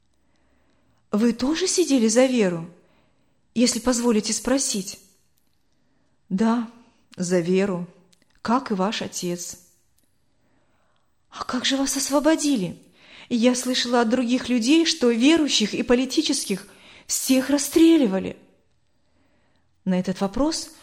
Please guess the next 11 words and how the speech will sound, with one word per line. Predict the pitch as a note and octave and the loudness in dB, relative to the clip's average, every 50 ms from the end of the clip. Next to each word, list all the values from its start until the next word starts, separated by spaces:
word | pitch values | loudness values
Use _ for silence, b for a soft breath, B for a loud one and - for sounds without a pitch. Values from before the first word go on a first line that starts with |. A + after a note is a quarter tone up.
| B B B | B B B
дядя | F3+ G3+ - G#3 G3+ | -2 0 0 0 0
Коля | G#3 - - D4 D4+ D4 | -2 -2 0 0 2 2
не | C#4 C#4 | 2 2
рассчитывал. | C#4 D4 D4 - - - F#3+ F3+ - E3 D#3+ D3+ - D#3 - _ b b b b b b b b b | 2 2 0 0 0 0 -2 -2 -6 -8 -10 -10 -12 -12 -14 _ b b b b b b b b b
Ему | G#3 G#3 A3+ C4+ C4+ | 4 4 6 6 4
хотелось | D4 D4 D4 C#4 C#4 C#4 A#3 | 4 2 4 4 2 2 2
больше | G#3 A3+ C#4 D4 - - C#4 | 0 2 2 2 2 0 0
услышать | C4+ C4 - - - - - B3 - - | 0 -2 -2 -2 -2 -2 -2 -4 -4 -2
о | A3+ A3 | 0 0
ее | A3+ A3+ A3 C4 E4 F4 E4+ | 0 2 2 2 2 2 2
жизни, | C4 A3 F#3 E3 D#3+ E3 D#3 D3+ D3+ D3+ | 0 0 -2 -4 -4 -6 -8 -8 -10 -12